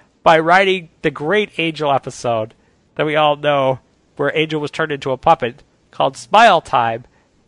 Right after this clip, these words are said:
and the great Firefly episode that I know wa-, is one of Nico's personal favorites, and one of Adam Baldwin's best performances, the episode entitled Jadestown. And focusing on this episode of Supernatural,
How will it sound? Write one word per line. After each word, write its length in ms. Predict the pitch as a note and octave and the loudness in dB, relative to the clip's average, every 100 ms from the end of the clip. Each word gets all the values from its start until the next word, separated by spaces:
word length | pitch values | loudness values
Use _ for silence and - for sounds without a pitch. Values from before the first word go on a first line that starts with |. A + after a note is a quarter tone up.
| _ | _
and 200 | F3 F3 | 2 2
the 80 | F3+ | 0
great 400 | D3+ E3 B3 A#3 | -6 0 0 0
Firefly 760 | _ - G3+ G#3+ F#3+ - D#3+ C#3 | _ 2 4 4 0 2 2 2
episode 640 | C3+ C3+ - C3+ C3 B2 _ _ _ | -2 -8 -4 -2 -2 -4 _ _ _
that 140 | - E3 | -4 -2
I 80 | D#3+ | 2
know 240 | F#3+ F3+ | 2 2
wa-, 160 | E3 D#3 | -2 -2
is 200 | D#3+ D3+ | -2 -2
one 140 | E3+ | -4
of 140 | D3+ | -2
Nico's 380 | D#3+ F3 D3+ B2 _ | -6 -4 -6 -6 _
personal 340 | - F#3 E3+ D3+ | 0 0 0 -6
favorites, 460 | - C3 A#2+ - _ _ _ _ - | -4 -4 -4 -8 _ _ _ _ 0
and 200 | G3 G3 | 2 4
one 180 | G3+ F#3+ | 2 2
of 140 | - - | -4 2
Adam 320 | E3+ F3 C#3+ | 2 2 2
Baldwin's 760 | D#3+ F#3+ D#3 C3+ C3 - - _ _ _ _ _ | 4 4 2 -4 -4 -12 -20 _ _ _ _ _
best 240 | F#3 F3+ | 0 0
performances, 800 | E3+ D3 D3 C3 B2 - C3+ - _ _ _ _ | -4 -2 0 0 -2 -6 -10 -10 _ _ _ _
the 80 | D#3 | -2
episode 360 | - - E3 | -2 -6 -4
entitled 380 | D3 C#3+ C3+ C3 | -4 -4 -4 -6
Jadestown. 920 | A2+ E3 F#3+ D#3+ - - - F2+ D#2+ - _ _ _ _ _ F#3 | -6 -4 -4 -6 -14 -14 -12 -12 -14 -18 _ _ _ _ _ 2
And 300 | F#3+ F#3 - | 2 2 0
focusing 500 | B3 C4 B3 B3+ G3+ | 0 0 0 -4 0
on 160 | E3+ | 0
this 180 | F3+ A#3 | 0 -2
episode 300 | G#3 - F3 | -2 -4 -6
of 80 | C#3+ | -4
Supernatural, 560 | D3 C3+ C3 B2+ C3 | -8 -6 -6 -6 -10